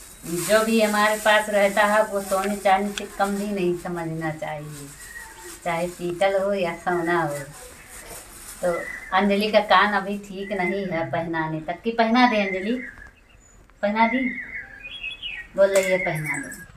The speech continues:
तो दोस्तों यहाँ पर खाद भर रहे हैं, वैसे मेरे पास तो भैंस है नहीं, तो ये हमारे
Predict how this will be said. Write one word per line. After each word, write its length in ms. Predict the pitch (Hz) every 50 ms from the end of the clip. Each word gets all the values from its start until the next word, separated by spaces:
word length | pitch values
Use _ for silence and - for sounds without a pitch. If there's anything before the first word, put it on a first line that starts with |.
| - - - - - -
तो 80 | 311 302
दोस्तों 340 | 311 320 320 - - 349
यहाँ 220 | 349 320 320 294 320
पर 140 | - 320 311
खाद 360 | - - - 269 262 285 262
भर 180 | 247 254 277 262
रहे 200 | 247 269 269 254
हैं, 200 | 247 247 254 269
वैसे 260 | 269 254 247 - 262
मेरे 420 | 254 247 240 240 240 240 233 220 180 - - -
पास 180 | 233 233 247 -
तो 120 | - 247
भैंस 360 | 196 220 233 233 226 233 - 247
है 260 | 202 214 214 233 247
नहीं, 280 | 247 247 247 254 262 285 - - - - - - - -
तो 60 | 220
ये 180 | 220 226 233 226
हमारे 440 | 247 226 220 226 220 220 226 226